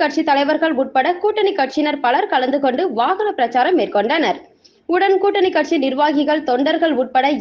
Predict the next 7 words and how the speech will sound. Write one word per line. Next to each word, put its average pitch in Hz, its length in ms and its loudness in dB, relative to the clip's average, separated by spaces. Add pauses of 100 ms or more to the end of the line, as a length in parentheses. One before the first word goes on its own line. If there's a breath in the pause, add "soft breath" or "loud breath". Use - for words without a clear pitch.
ஏராளமானோர் 330 580 0
கலந்து 202 300 0
கொண்டனர். 247 420 0 (440 soft breath)
மேலும் 359 360 4
மங்களம் 330 360 2
தொகுதியில் 302 420 0
பல்வேறு 302 400 2